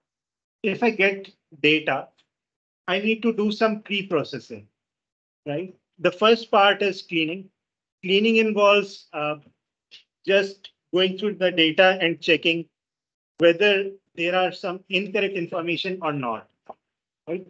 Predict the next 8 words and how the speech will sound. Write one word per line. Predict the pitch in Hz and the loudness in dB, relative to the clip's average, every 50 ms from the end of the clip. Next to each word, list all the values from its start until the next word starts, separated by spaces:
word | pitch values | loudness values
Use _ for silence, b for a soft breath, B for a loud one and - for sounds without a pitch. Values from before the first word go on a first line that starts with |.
| _ _ _ _ | _ _ _ _
For | 180 175 | -2 0
example, | 180 185 185 180 175 180 175 175 170 - 196 185 180 175 175 170 170 160 175 - _ _ _ _ _ _ _ | 0 0 0 0 0 0 0 0 -2 -2 0 2 2 2 2 2 0 -4 -6 -14 _ _ _ _ _ _ _
uh, | 175 151 143 147 147 143 - _ _ _ _ _ _ _ - | -6 -4 -2 -2 -4 -6 -12 _ _ _ _ _ _ _ -6
if | 185 127 143 | -6 -4 0
you | - 214 196 | 0 0 0
have | 190 190 190 | 0 -2 -4
patient | - 156 143 139 - 214 208 214 | -4 -2 -2 0 -2 -2 -4 -2
record, | 175 165 143 - 151 131 127 135 147 | -2 -4 -2 -2 -2 -2 0 -2 -4